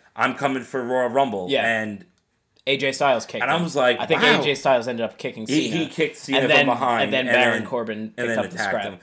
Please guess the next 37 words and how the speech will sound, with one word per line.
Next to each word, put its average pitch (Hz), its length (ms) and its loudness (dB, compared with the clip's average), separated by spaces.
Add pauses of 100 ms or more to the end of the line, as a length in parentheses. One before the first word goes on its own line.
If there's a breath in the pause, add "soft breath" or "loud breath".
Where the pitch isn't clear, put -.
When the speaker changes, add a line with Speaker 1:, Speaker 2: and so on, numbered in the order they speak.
Speaker 2:
Yeah. 127 160 2
Speaker 1:
But 143 100 4
I 190 60 4
was 202 100 0
Speaker 2:
That 208 60 2
Speaker 1:
like, 196 60 6
Speaker 2:
was 190 100 2
really 196 220 8
good. 160 120 6
Speaker 1:
I - 40 8
was 190 80 0
like, 202 80 -4
"Holy 247 260 2
shit, 247 420 2
right, 240 460 -2
Baron 165 320 6
Corbin." 196 600 0 (420 soft breath)
Speaker 2:
I 208 120 8
Speaker 1:
That, 247 80 6
Speaker 2:
really 294 100 6
Speaker 1:
that, 214 160 10
Speaker 2:
like 214 180 8
Speaker 1:
that 165 140 8
could - 0 -
Speaker 2:
Baron 139 120 8
Speaker 1:
be - 40 8
a - 20 8
Speaker 2:
Corbin 139 160 8 (120)
Speaker 1:
sleeper. 220 180 4
Speaker 2:
right 113 120 6
now. 113 180 -4
Like, 131 100 0
Speaker 1:
That 208 160 4
could 269 140 -4
be 294 100 0
a 277 80 4
sleeper. 220 480 -2